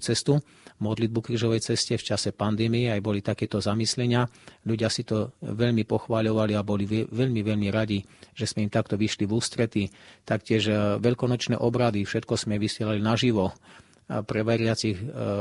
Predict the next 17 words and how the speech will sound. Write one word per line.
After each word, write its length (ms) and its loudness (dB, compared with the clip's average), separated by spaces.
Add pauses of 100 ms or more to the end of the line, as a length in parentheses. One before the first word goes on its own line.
(120)
bolo 300 -2
to 160 -2
veľmi 240 0
náročné 560 0
obdobie. 640 -2
Aj 160 -4
teraz 380 -2
je, 80 0
samozrejme, 640 -2
ale 320 -2
nakoľko 640 -2
teraz 240 0
môžu 320 0
prísť 260 -4
do 80 -2
chrámu, 400 0 (420)
vtedy 380 0